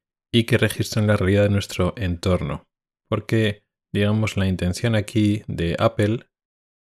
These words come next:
es mantenernos conectados con la realidad y tener esa visión de nuestro entorno. Sí que puedes tener experiencias de realidad puramente virtuales, totalmente aislados del entorno, tienen una ruedita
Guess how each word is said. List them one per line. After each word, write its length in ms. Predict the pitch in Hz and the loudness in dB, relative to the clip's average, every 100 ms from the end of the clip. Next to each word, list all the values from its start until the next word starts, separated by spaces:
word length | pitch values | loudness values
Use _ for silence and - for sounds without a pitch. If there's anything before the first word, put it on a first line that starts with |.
| _ | _
es 320 | - 123 123 117 | 2 4 4 2
mantenernos 580 | 104 101 107 113 117 | 2 2 2 0 -2
conectados 560 | - 104 - - 117 90 | -2 -2 0 4 4 2
con 300 | - - 120 | -2 0 4
la 100 | 113 | 4
realidad 640 | 107 95 107 123 131 - _ _ _ _ _ - | 4 2 4 6 4 2 _ _ _ _ _ -2
y 120 | 123 | 0
tener 460 | 120 101 104 117 - _ _ _ _ | 2 2 2 0 -8 _ _ _ _
esa 320 | 120 110 - | 2 4 4
visión 340 | 107 110 - 113 | 4 2 2 2
de 80 | 110 | 2
nuestro 300 | 95 - 92 | 0 -2 -2
entorno. 600 | 90 95 87 78 - _ _ _ _ | 0 2 2 -2 -8 _ _ _ _
Sí 180 | - 135 | -8 -2
que 120 | 131 | 0
puedes 200 | 120 131 | 2 2
tener 240 | - 110 117 | 2 2 2
experiencias 840 | 113 - 101 110 113 - 113 120 | 0 0 2 2 0 2 2 4
de 80 | 113 | 2
realidad 420 | 95 98 107 - | 4 4 4 2
puramente 420 | - 104 95 92 104 | 0 2 4 4 4
virtuales, 580 | 113 - 139 131 - - | 2 6 6 6 2 -6
totalmente 540 | - - 92 95 92 95 | -6 -2 2 2 2 0
aislados 340 | 87 98 90 | 0 0 0
del 140 | 87 85 | 0 -2
entorno, 460 | 92 139 120 143 | 2 2 4 0
tienen 280 | - 175 87 | -2 -4 -2
una 160 | 85 87 | 0 2
ruedita 560 | 98 117 131 127 156 | 2 2 6 6 4